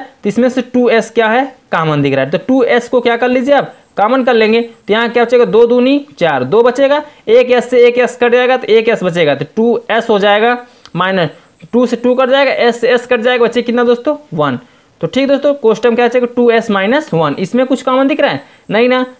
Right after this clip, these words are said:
जहाँ कुछ भी common नहीं दिखेगा वहाँ क्या हो जाएगा, minus चिन्ह है तो minus common ले लीजिए और एक लीजिए। जहाँ कुछ भी नहीं common दिखे दोस्तों, वहाँ पे क्या common होता है, एक common होगा, ठीक है। तो यहाँ क्वेश्चन क्या बचेगा, टू एस और प्लस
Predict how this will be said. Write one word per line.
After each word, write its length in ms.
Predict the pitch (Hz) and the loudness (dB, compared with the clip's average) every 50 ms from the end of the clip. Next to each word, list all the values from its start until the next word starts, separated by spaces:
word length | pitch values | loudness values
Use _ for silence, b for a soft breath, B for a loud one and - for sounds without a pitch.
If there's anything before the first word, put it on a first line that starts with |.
| _ 160 | _ -2
जहाँ 360 | 175 208 226 254 254 254 - | 0 0 2 0 -2 -2 -2
कुछ 220 | - 247 240 247 233 | -2 -2 0 2 0
भी 140 | 285 311 | 0 2
common 300 | 311 294 247 240 240 240 | 2 2 2 2 2 2
नहीं 180 | 233 226 226 220 | 2 2 2 2
दिखेगा 420 | 202 208 220 214 208 214 208 208 208 B B B B _ | 0 0 0 2 2 2 2 0 -2 B B B B _
वहाँ 200 | 160 170 185 190 | -4 -2 -2 0
क्या 140 | 180 190 190 | 0 0 0
हो 120 | 196 214 220 | 2 2 2
जाएगा, 240 | 226 233 220 175 | 2 2 2 0
minus 400 | 160 175 185 190 202 220 220 226 | 0 0 -2 -2 -2 -2 -2 -2
चिन्ह 160 | - 240 226 240 | -2 0 2 2
है 40 | |
तो 60 | 233 233 | 2 2
minus 280 | 202 196 208 214 - | 0 0 0 -2 -2
common 200 | - 220 226 233 | -2 0 2 2
ले 80 | 233 233 | 2 2
लीजिए 280 | 240 240 254 302 339 320 B B B B B - | 2 2 0 -2 -2 -4 B B B B B -4
और 160 | 175 170 151 | -2 -2 0
एक 160 | 165 156 - | 0 0 0
लीजिए। 280 | 135 135 131 120 131 135 | 0 -2 0 0 -2 -2
जहाँ 220 | 160 185 208 233 233 | -2 -2 -2 -2 0
कुछ 200 | 247 240 233 - | -2 -2 -2 0
भी 100 | 254 254 | 0 0
नहीं 160 | 240 247 240 | 2 0 0
common 260 | 240 233 226 233 233 | 0 0 0 0 0
दिखे 160 | 220 226 247 | 0 0 0
दोस्तों, 280 | 220 240 233 233 247 233 | 2 2 2 2 2 2
वहाँ 120 | 220 220 214 | 2 0 -2
पे 80 | 220 202 | -2 -2
क्या 140 | 226 226 | -2 -2
common 200 | 226 226 226 233 | -2 0 0 0
होता 180 | 233 233 - - | 0 0 0 -2
है, 100 | 311 320 B B B B B _ - | -4 -4 B B B B B _ -4
एक 180 | 165 165 - - | -4 -2 -2 -2
common 160 | 147 143 143 | -2 0 0
होगा, 140 | 139 131 143 | 0 0 0
ठीक 160 | - 240 247 | 0 0 2
है। 140 | 285 285 285 285 B B B B B _ - | 2 0 0 -2 B B B B B _ -2
तो 60 | 190 | 0
यहाँ 160 | 196 202 226 | 0 0 0
क्वेश्चन 360 | 233 - 214 202 - 233 226 | 0 -2 -2 0 0 -2 0
क्या 120 | 214 233 233 | 2 0 0
बचेगा, 400 | 226 233 247 247 240 262 262 277 269 - _ _ _ _ - | 0 0 0 0 0 0 -2 -2 -6 -12 _ _ _ _ -2
टू 160 | 240 262 247 - | 0 0 0 0
एस 420 | 214 233 262 262 - - - - _ _ _ _ _ _ _ _ _ _ _ _ _ _ _ _ _ _ _ - | 0 0 -2 -2 -4 -10 -16 -20 _ _ _ _ _ _ _ _ _ _ _ _ _ _ _ _ _ _ _ -2
और 160 | 160 170 165 | -2 0 0
प्लस 420 | 165 - 208 240 277 - - - | 0 0 0 0 0 -2 -6 -12